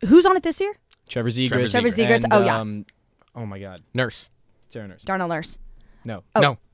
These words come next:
Speaker 1: not
Speaker 3: Sarah Nurse.
Speaker 1: Oh,
Speaker 2: Sarah
Speaker 1: Sarah
Speaker 2: Nurse.
Speaker 1: Nurse. Sorry. I was like, "Darnell Nurse?" I was like, "What?" Oh, Sarah Nurse. You're right. You're right.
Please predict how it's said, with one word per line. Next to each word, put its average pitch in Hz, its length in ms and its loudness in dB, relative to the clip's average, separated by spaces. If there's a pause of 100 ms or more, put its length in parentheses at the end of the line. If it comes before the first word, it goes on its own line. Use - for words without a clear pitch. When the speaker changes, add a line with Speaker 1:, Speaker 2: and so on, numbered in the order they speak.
(100)
Speaker 1:
not 175 200 -8
Speaker 3:
Sarah 190 380 2
Nurse. 123 160 0
Speaker 1:
Oh, 233 60 4
Speaker 2:
Sarah 165 160 0
Speaker 1:
Sarah 359 220 6
Speaker 2:
Nurse. - 100 4
Speaker 1:
Nurse. 185 100 2
Sorry. 175 260 4
I - 40 0
was 208 80 0
like, 190 120 -4
"Darnell 202 220 -2
Nurse?" 427 360 0
I 214 40 0
was 214 80 -2
like, 185 200 -4
"What?" 247 160 2 (320)
Oh, 214 120 4
Sarah 349 320 2
Nurse. 180 220 -4
You're 233 120 -2
right. 185 160 0
You're 180 140 -2
right. - 200 -6